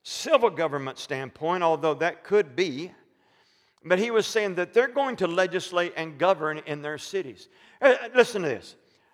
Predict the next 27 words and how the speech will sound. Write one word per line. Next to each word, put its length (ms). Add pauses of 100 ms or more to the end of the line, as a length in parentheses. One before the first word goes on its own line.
(120)
There 180
is 240
no 260
doubt 380
in 120
my 200
mind, 400
Hal, 360 (920)
that 100
had 220
the 80
church 680 (680)
not 300
prayed 600 (1400)
for 640 (260)
Ron 300
DeSantis, 800 (920)
we 100
would 160
be 120
seeing 280
another 340
governor 580 (520)
going 280
in 160
in 140
January. 580